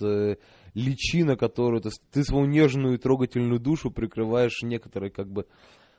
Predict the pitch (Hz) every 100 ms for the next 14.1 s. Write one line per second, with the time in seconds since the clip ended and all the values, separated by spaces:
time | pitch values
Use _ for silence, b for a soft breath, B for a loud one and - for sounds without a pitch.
0 | B - 127 139 120 113 120 123 - 104
1 | 101 101 98 101 101 107 - 110 107 131
2 | 160 123 107 98 - 101 95 98 98 -
3 | 104 110 117 110 104 101 - 101 98 92
4 | 101 101 98 98 107 95 104 98 92 90
5 | b b b b b b - 101 113 110
6 | 104 104 101 - 107 107 98 101 101 104
7 | 101 98 98 95 95 - 107 110 107 107
8 | 98 98 104 98 90 87 85 82 90 101
9 | 110 b b _ - 101 _ 123 123 135
10 | - 104 101 92 90 - 92 92 92 95
11 | 95 90 87 B B B B B B -
12 | - 90 92 92 92 _ 120 113 104 95
13 | 104 - - 98 104 104 98 95 92 -
14 | -